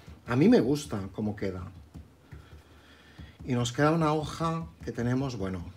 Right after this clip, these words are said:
que tenemos para hacer journal inspiradora, que digo yo, porque realmente, pues, queda muy chulo. Mirad, a ver si lo puedo levantar bien. Fijaros cómo quedan las mariposas.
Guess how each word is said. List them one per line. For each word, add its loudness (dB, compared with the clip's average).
que -6
tenemos -6
para -4
hacer -2
journal 0
inspiradora, 2
que -6
digo -2
yo, -4
porque -6
realmente, -2
pues, -6
queda -2
muy 0
chulo. -8
Mirad, -6
a -12
ver -8
si -10
lo -6
puedo -8
levantar -6
bien. -8
Fijaros -4
cómo 0
quedan 6
las 2
mariposas. 0